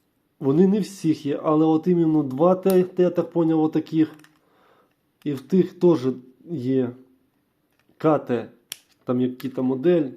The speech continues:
може во всіх К Т. Хтось мені каже там. Але рік теж якби своє дає знань.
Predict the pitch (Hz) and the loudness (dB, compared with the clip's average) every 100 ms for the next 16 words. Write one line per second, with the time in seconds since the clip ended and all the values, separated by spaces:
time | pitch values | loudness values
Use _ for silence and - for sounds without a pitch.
0 | - _ - 226 156 143 131 - 185 - | -18 _ -10 -6 -4 -2 -4 -4 -6 -4
1 | - 139 - 139 120 - _ _ _ _ | -4 -4 -2 -4 -4 -10 _ _ _ _
2 | _ _ _ _ _ 131 127 127 127 139 | _ _ _ _ _ -10 -4 -4 -2 -2
3 | 127 120 120 107 117 131 - 156 147 139 | -2 -4 -6 -6 -12 -20 -10 -2 0 2
4 | 190 - 202 185 139 135 131 123 131 127 | 0 0 2 4 4 2 2 4 4 4
5 | 123 127 - - - 135 147 151 147 147 | 2 -4 -18 -20 -6 0 2 2 0 -2
6 | 123 135 127 | -2 -2 -2